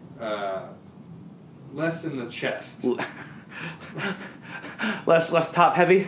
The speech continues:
Speaker 1: Less top heavy.
Speaker 2: Less top heavy?
Speaker 1: Than the previous girls.
Speaker 2: But, uh, she looks like she can get it done.
Speaker 1: Oh, yeah.
Speaker 2: 'Cause,
Speaker 1: And
Speaker 2: uh,
Speaker 1: she looks a little bit younger, too.
Speaker 2: Yep, yep. She's, uh, uh, number six Pornhub rank. Um, six hundred eighty-eight total scenes.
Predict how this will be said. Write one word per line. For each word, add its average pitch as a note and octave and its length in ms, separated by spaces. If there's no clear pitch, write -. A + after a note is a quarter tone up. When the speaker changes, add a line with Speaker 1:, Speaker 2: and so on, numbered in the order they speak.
Speaker 1:
Less C3 240
top B2+ 220
heavy. A2 120
Speaker 2:
Less D3+ 220
top E3+ 200
heavy? F3 400
Speaker 1:
Than A#2 140
the A2 80
previous A#2 340
girls. F#2+ 380
Speaker 2:
But, C3 180
uh, B2+ 200
she D3 160
looks C3 200
like A3+ 80
she G#3 160
can G3 120
get G#3 140
it D#3+ 100
done. E3 340
Speaker 1:
Oh, C3 140
yeah. A2+ 220
Speaker 2:
'Cause, C3 540
Speaker 1:
And B2+ 80
Speaker 2:
uh, B2 260
Speaker 1:
she D#3+ 60
looks F3 160
a G3 60
little D#3 120
bit B2 80
younger, G2+ 340
too. F2 240
Speaker 2:
Yep, E3 480
yep. E3+ 320
She's, C3+ 440
uh, C#3 60
uh, B2+ 800
number D3 280
six F3 340
Pornhub D#3 480
rank. D#3 380
Um, A#2 440
six - 340
hundred D#3+ 300
eighty-eight C#3+ 320
total C#3 240
scenes. G3+ 680